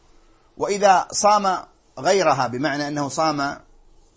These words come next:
ال-، أول ثلاث أيام من الشهر أو آخره أو فرقها،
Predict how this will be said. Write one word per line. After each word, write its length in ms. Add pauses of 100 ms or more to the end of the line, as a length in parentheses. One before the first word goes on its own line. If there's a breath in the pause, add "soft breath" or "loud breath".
ال-، 800
أول 260
ثلاث 260
أيام 300
من 120
الشهر 460
أو 260
آخره 240
أو 200
فرقها، 720